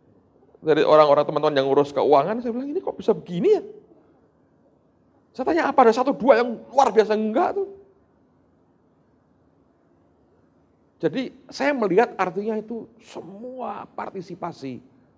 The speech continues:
menyembah Tuhan dengan harta dengan luar biasa.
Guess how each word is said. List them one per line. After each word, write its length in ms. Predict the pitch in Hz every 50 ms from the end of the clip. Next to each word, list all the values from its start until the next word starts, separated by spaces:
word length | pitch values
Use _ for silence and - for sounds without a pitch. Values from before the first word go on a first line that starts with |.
| _ _ -
menyembah 560 | - - 185 202 208 175 156 143 180 165 - - -
Tuhan 240 | 165 156 143 120
dengan 240 | 120 127 127 127 120
harta 320 | 110 117 123 127 - 127 117
dengan 240 | 123 110 104 104
luar 320 | 107 113 110 101 98 87 -
biasa. 400 | - 98 87 - - - -